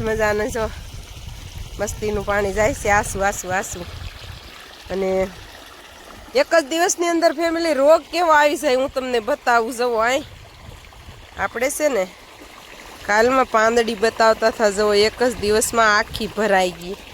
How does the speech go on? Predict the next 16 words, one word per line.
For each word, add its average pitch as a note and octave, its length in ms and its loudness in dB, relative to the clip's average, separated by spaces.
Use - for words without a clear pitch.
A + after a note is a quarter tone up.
આ F3 100 -2
વાળો F#3 340 4
છે A#3+ 200 -4
ને, F#3 100 0
વાળો F3 320 2
ટપીને E3+ 420 -6
જાય. F#3 340 -2
જો F3+ 140 -4
આમાં F3+ 340 0
તમને F3+ 260 0
બતાતી F#3+ 520 -2
હોય G3 180 -2
તો A3 160 -6
ઝૂમ G3 340 -2
કરેલું G#3+ 460 -2
હોય. A#3+ 220 -4